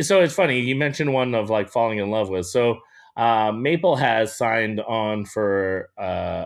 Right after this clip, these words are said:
a licensed game that's, uh, scheduled to come out in the fall. Uh, it's designed by Jay Cormier and Sen-Fang Lim,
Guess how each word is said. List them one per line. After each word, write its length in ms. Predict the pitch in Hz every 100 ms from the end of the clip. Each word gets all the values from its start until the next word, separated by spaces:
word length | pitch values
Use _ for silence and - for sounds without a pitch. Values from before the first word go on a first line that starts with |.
| -
a 80 | 101
licensed 800 | 104 117 113 117 101 95 - -
game 460 | 113 107 101 98 98
that's, 340 | 98 - - _ _ _
uh, 140 | 101
scheduled 480 | 101 - 113 110 104
to 60 | 101
come 180 | 107 104
out 220 | 101 92 _ - - _
in 180 | 123 123
the 80 | 104
fall. 640 | - 135 110 92 87 - _ _ -
Uh, 160 | 113
it's 120 | 113 -
designed 400 | 123 135 151 139
by 380 | 120 110 107 95
Jay 580 | 117 123 120 120 113 101 - _ _
Cormier 380 | 135 127 123 123
and 180 | 113 104
Sen-Fang 500 | 131 120 113 107 110
Lim, 400 | 127 101 98